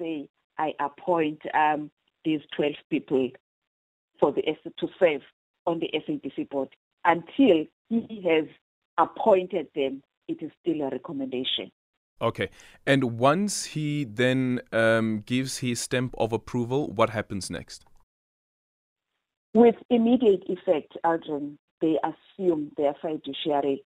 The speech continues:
Speaker 1: duties as, uh, S A B C board members.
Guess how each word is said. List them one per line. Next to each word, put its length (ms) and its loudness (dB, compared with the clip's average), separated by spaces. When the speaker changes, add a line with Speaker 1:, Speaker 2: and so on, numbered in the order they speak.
Speaker 1:
duties 400 -2
as, 180 2
uh, 540 -2
S 160 -2
A 100 -2
B 240 -6
C 80 -4
board 240 -2
members. 360 -4